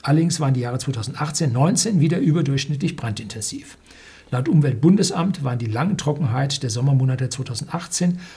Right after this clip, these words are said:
und Fahrlässigkeit die Hauptursachen für das außergewöhnliche Waldbrandjahr zweitausendachtzehn.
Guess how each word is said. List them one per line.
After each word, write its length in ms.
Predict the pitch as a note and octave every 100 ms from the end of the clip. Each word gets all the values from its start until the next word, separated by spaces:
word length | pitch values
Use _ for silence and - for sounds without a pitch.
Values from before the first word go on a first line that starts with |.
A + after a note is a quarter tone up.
| -
und 160 | - F3
Fahrlässigkeit 1000 | - C3 C#3+ F3+ - - - D3+ D3+ -
die 80 | C3
Hauptursachen 600 | B2 B2+ - A#2+ B2+ C#3
für 100 | C#3
das 140 | B2
außergewöhnliche 760 | - A2 - A2+ A2+ B2+ D#3 C#3
Waldbrandjahr 600 | G#2 A#2 - C3 C#3 A#2+
zweitausendachtzehn. 800 | - C3+ C3+ D3+ D4+ - - -